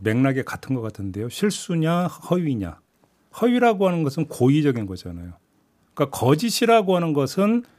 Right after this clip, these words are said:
진실이 무엇인지를 알을 때 거짓말을 할 수 있는 거거든요. 진실이 뭔지를 알아야 진실을, 그러니까 비틀어서 거짓말을 할 수 있는 것이니까. 그죠? 근데 과장이라고 하는 것은 일부는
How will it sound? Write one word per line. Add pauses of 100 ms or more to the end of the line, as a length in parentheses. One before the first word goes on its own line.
(380)
진실이
무엇인지를
알을
때
거짓말을
할
수
있는
거거든요. (520)
진실이
뭔지를
알아야 (460)
진실을,
그러니까 (320)
비틀어서
거짓말을
할
수
있는
것이니까. (360)
그죠? (340)
근데
과장이라고
하는
것은
일부는